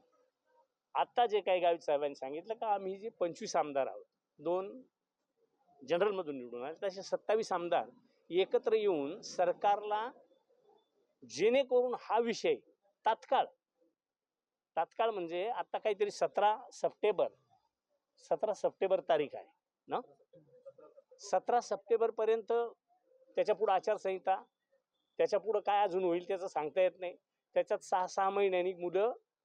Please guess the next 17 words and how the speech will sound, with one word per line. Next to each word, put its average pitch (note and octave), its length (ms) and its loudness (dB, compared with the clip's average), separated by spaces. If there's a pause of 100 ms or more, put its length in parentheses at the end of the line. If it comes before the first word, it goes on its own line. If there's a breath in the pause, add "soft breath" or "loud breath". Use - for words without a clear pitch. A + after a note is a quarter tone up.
(380)
अं, B2 260 0
काही F3+ 320 0
येसबार G3+ 320 2
सुद्धा F3 220 -4
होणार C3+ 320 -2
आहेत G#2 160 -12 (460)
आणि C#3+ 160 -2
म्हणूनसाठी F#3 540 0
तो A#3+ 360 4
निर्णय E3+ 500 0 (140)
तात्काळ A#3 380 0
घेतला E3 300 0
पाहिजे, E3 240 -4
कारण E3+ 220 -2
आम्ही F3 220 -4
कोणाचं E3+ 360 -4
हिरावून D3+ 560 0